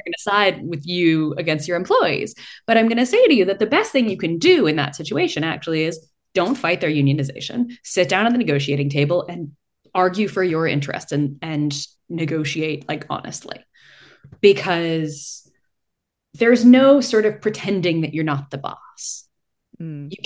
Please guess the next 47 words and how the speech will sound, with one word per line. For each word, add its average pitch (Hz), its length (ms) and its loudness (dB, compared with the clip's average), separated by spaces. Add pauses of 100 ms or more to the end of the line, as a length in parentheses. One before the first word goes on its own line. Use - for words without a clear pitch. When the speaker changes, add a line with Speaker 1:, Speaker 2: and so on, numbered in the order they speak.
(120)
Speaker 1:
can't, 240 300 0
like, 185 260 -2
be 202 220 4
the 170 120 0
nice 151 460 0
guy - 640 -8 (440)
in 170 240 -2
that 147 300 0
situation. 143 1000 -4 (480)
Um, 160 440 0
you 302 140 8
can 269 140 6
be 220 120 6
the 190 80 0
guy 165 360 0
who's, 165 340 -2
you 175 100 -4
know, 156 200 -4
the 160 100 -4
one 156 180 -2
in 151 80 0
the 151 80 -2
meetings 151 360 -2
that 147 100 -4
I 143 60 0
imagine 143 380 0
that 143 120 -2
they're 143 160 0
all 135 100 0
having 139 360 0
right 139 180 -4
now 131 240 -2
who 147 120 -4
says, 151 200 -10
like, 143 160 -6
"Okay, 180 320 -2
maybe 175 280 -2
we 165 100 0
should 143 160 -10 (120)
give 160 160 -2
in 156 100 -2
on 151 160 0
this 143 200 -2
thing." 143 320 -2
And, 139 240 -4
you 175 100 -4
know, 143 240 -4